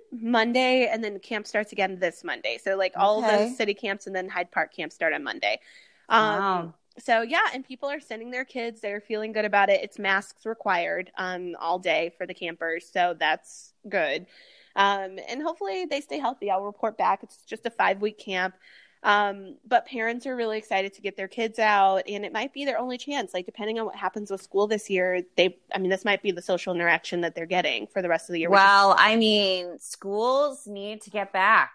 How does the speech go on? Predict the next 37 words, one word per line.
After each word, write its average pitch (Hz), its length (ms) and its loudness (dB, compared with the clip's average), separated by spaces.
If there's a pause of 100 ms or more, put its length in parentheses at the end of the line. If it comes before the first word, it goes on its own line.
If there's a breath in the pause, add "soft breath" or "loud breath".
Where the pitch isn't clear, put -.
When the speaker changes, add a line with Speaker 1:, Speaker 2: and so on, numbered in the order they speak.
Speaker 2:
Iris. 143 560 -10 (220)
Come 196 160 -12
Speaker 1:
Mm, 311 340 2
Speaker 2:
on. - 140 -14
Speaker 1:
I 214 100 2
don't 196 320 4
think - 200 -20
so. - 280 2
I, 247 180 6
I, 240 100 6
well, 254 280 6
I, 226 320 -2
I - 100 -2
Speaker 2:
<laughs> - 40 0
Speaker 1:
don't, 277 240 -8
I'm 302 100 -6
not 370 180 -10
saying 254 200 -12
if 240 100 -10
I 214 80 -8
think 226 180 -12
they 208 100 -8
should 208 200 -8
come 202 140 0
back 180 240 0
or 185 80 -6
not, 180 340 -4
'cause - 100 -12
I 175 40 -2
Speaker 2:
Yeah. 147 220 4
Speaker 1:
do 202 100 -10 (120)
Speaker 2:
No, 254 300 6
Speaker 1:
recognize 196 360 4
that, 190 100 -4
Speaker 2:
actually, 196 320 0
Speaker 1:
like 262 140 -4
Speaker 2:
I 220 400 0